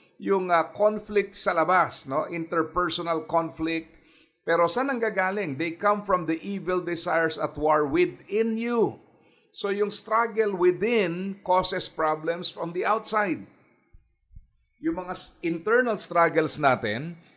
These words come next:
they create external issues and problems. Kaya pag hindi natin na-resolve ito, eh, talagang gagawa at gagawa ng mga problema ito.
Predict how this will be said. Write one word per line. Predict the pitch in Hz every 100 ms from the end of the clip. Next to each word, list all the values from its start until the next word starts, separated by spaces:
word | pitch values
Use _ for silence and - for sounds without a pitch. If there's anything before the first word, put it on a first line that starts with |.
| _
they | 120 190 196
create | 190 185 180 -
external | 165 - - 196 190 185 175 185
issues | 190 - 190 185 -
and | 170 165
problems. | 175 165 185 214 160 110 - - _ _ _ _
Kaya | 190 202 190
pag | 180
hindi | 180 190 214
natin | 202 190 185 180
na-resolve | 170 160 160 139
ito, | 131 135 170 117
eh, | 143
talagang | 214 - 220
gagawa | 165 160 156 165 151
at | 143
gagawa | 143 135 139 139 135
ng | 135 127
mga | 123 -
problema | 117 113 117 110 104
ito. | -